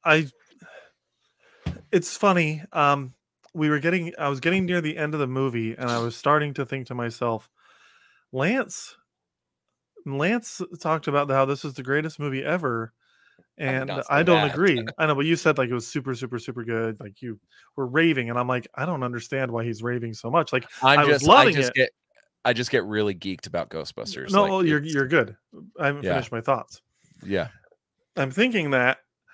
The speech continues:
Speaker 1: and the whole time I'm like, "Where are the freaking Ghostbusters? I want the O Gs, man. I need the original Ghostbusters."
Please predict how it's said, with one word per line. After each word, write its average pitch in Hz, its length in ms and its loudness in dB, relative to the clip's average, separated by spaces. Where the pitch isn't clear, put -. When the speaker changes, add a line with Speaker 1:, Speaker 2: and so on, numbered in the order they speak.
Speaker 1:
and 135 100 -4
the 135 60 2
whole 190 120 4
time 180 220 4
I'm 143 100 2
like, 127 180 0
"Where 190 200 4
are 311 40 6
the 214 80 4
freaking 240 540 2
Ghostbusters? 156 760 6
I 120 60 -4
want 208 220 -4
the 170 160 0
O 208 180 4
Gs, 160 440 -2
man. 127 220 -4
I 135 100 -6
need 196 180 -4
the 190 120 -4
original 214 480 -2
Ghostbusters." 147 680 -4